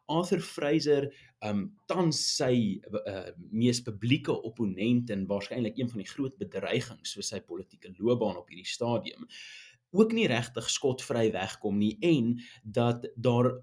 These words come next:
voorgestel word dat, uh, uh, um, Arthur Fraser,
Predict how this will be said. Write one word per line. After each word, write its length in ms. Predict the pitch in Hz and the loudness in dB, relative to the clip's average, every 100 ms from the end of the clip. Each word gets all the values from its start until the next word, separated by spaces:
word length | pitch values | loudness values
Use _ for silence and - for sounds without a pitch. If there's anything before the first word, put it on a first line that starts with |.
| - | -14
voorgestel 920 | - - 214 240 156 120 - 101 87 | -12 2 4 4 2 -2 -2 -2 -4
word 280 | 85 - - _ - - | -8 -18 -20 _ -20 -12
dat, 540 | 110 98 117 107 107 - | -10 2 4 4 2 -4
uh, 220 | 101 101 95 | -4 -4 -2
uh, 360 | 101 95 92 98 | -2 -2 -2 -4
um, 140 | 95 | -4
Arthur 340 | 120 117 120 | -2 0 -2
Fraser, 640 | 117 135 123 113 90 60 | -2 0 4 4 2 -4